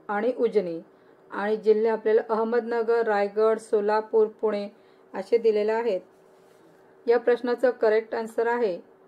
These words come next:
option number दोन. भिरा जलविद्युत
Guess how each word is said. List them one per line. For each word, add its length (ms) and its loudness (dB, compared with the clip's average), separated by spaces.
option 400 -2
number 380 -2
दोन. 420 4
भिरा 340 6
जलविद्युत 520 4